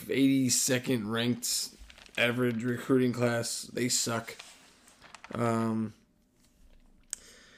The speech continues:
the teams they lost to last year, just,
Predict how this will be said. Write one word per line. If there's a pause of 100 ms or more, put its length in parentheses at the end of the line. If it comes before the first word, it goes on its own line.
(3000)
the
teams
they
lost
to
last
year, (2000)
just,